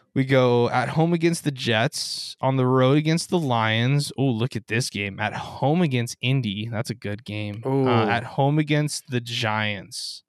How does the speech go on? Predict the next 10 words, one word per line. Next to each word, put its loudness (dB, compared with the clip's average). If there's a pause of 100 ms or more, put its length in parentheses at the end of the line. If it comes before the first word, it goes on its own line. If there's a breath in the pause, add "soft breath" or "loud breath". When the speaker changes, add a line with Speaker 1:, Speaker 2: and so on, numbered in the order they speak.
(360)
Speaker 1:
So -4
that's 0
another 0
one, -2
two, -2
three, -4
four -2
game -2
stretch -4
there. 0